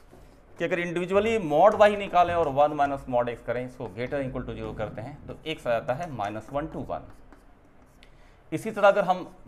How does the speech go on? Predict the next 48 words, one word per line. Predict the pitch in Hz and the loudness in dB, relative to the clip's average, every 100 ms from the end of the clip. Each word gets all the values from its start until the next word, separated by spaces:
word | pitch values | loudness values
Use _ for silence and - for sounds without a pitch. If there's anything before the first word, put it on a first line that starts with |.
| 113 | 0
mod | 127 139 202 | 6 6 6
x | 190 | -2
निकालेंगे | 165 139 131 123 117 127 - - - 98 | -2 2 2 2 -4 -6 -12 -20 -20 -8
one | 107 143 | 2 2
minus | 147 139 127 127 | 4 0 -2 0
mod | 120 113 | 0 0
y, | 110 110 - - | -4 -4 -12 -14
इसको | 135 185 | -8 -4
greater | 143 135 131 127 | -4 -2 -2 -2
equal | 123 107 | -6 -8
to | |
zero | 107 107 | -10 -10
करेंगे, | 104 98 101 - - - - - - | -8 -8 -10 -16 -20 -20 -20 -20 -14
तो | 127 98 | -6 0
y | 98 | 2
आ | 117 | 2
जाएगा | 127 139 147 | 2 4 4
minus | 139 147 139 147 | 2 0 -4 -4
one | 143 | -6
to | 139 117 | -6 -8
one। | 127 - - - - - - - - - - | -10 -14 -20 -20 -20 -20 -20 -20 -20 -12 4
और | 135 143 | 4 6
जब | 151 | 2
हम | 160 156 | 0 0
इस | 143 - | -8 0
पर | 220 | 2
चलेंगे, | 214 185 175 160 156 - 110 | 4 4 4 2 -2 -10 -12
mod | 104 123 180 | 0 6 8
x | 185 - | 6 0
plus | 165 156 | -2 0
y | 151 151 | 2 2
less | 131 131 139 | 2 -2 0
than | 165 | 0
equal | 170 156 143 | 0 -4 -4
to, | 143 - - 123 | -8 -14 -18 -6
mod | 120 143 | 0 2
x | 156 - | 0 -4
plus | 143 143 | -4 0
y | 139 139 | -2 0
less | 127 127 | -4 -2
than | 135 | -4
equal | 131 127 127 | -4 -6 -6
to | 123 | -4
mod | 113 117 | 0 0
x | 127 127 | 0 -4
plus | 120 117 | -4 -4
mod | 117 107 | -4 -4
y, | 104 | -4